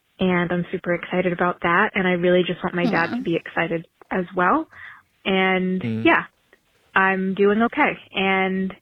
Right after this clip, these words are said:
Speaker 1: I'm really happy that you put this together, and I really appreciate you listening, and I wish all of you a really amazing day, and hopefully you will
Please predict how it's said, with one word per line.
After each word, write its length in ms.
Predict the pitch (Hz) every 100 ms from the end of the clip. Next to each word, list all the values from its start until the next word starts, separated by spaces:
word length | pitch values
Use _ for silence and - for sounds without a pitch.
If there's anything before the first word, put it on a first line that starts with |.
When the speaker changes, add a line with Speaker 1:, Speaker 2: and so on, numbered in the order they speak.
| _ _ _ _ _ _
Speaker 1:
I'm 300 | 185 190 190
really 240 | 190 196 202
happy 300 | 226 208 202
that 140 | 196
you 100 | 214
put 220 | 208 226 220
this 100 | 214 -
together, 280 | 240 269 240
and 140 | 214
I 60 | 208
really 260 | 202 214 208
appreciate 460 | - 226 - 202
you 120 | 202 190
listening, 500 | 196 - 185 175 180 - - -
and 400 | 208 202 202 196
I 100 | 202
wish 200 | 196 202 196 - - - -
all 180 | 220 220
of 120 | 214 196
you 380 | 208 208 202 202
a 80 |
really 340 | 190 190 190 190
amazing 680 | 190 190 185 180 190 190 175
day, 480 | 185 180 180 185 - 202
and 440 | 185 175 175 175 -
hopefully 640 | 196 - - 180 175 175 180 - - _ _
you 300 | - 180 175 170
will 640 | 175 170 170 170 165 165